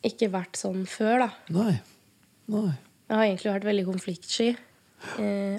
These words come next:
Speaker 1: i opp igjennom. Det ville, det ler jo han av når han hører det.
Speaker 2: <laughs>
Speaker 1: Ofte. Men, eh, jeg har egentlig vært det.
Speaker 2: Mm.
Speaker 1: Vi burde på en måte klare å finne, for vi har jo valgt å få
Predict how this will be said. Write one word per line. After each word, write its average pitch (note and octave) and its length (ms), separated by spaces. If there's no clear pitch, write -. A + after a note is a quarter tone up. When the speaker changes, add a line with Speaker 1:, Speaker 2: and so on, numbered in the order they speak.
Speaker 1:
i - 80
opp - 220
igjennom. G3+ 440
Det A3 200
ville, G#3+ 240
det A3 180
ler G3 200
jo G3 160
han F#3+ 200
av A3 120
når A3+ 80
han G#3 120
hører G3+ 260
det. A3 180
Speaker 2:
<laughs> - 500
Speaker 1:
Ofte. B3 460
Men, A#3 200
eh, G#3+ 460
jeg G#3+ 80
har A3+ 140
egentlig A3 340
vært G3 220
det. B3+ 160
Speaker 2:
Mm. C#3 320
Speaker 1:
Vi C4+ 140
burde B3 360
på C#4+ 80
en C#4+ 80
måte A#3+ 160
klare G#3+ 320
å G3+ 40
finne, A3 300
for A#3+ 160
vi A#3 140
har A3 140
jo D#4 220
valgt G3+ 440
å A3 80
få G3+ 220